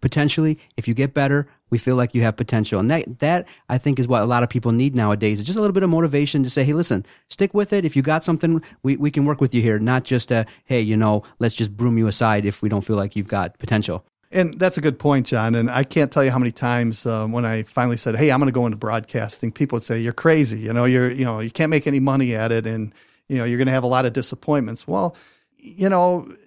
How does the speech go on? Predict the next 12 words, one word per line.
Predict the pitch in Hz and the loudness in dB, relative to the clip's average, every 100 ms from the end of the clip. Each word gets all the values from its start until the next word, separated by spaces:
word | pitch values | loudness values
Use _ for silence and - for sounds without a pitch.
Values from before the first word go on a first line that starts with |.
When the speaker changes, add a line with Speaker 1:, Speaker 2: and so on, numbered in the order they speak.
| _ _ _ | _ _ _
Speaker 2:
sometimes | - - 226 220 214 202 | -16 -4 -4 0 0 0
you | 156 | -4
can't | - 175 170 - _ _ | -2 -2 -2 -8 _ _
describe | 147 - 147 139 143 135 | -6 -4 -2 2 2 2
what | 131 | -4
kind | - | -4
of | 123 | -4
heart | - 143 135 131 | 0 0 0 -6
or | 139 | -14
passion | - 139 135 135 143 | -6 0 0 2 2
that | 139 127 | 2 2
a, | 123 | -2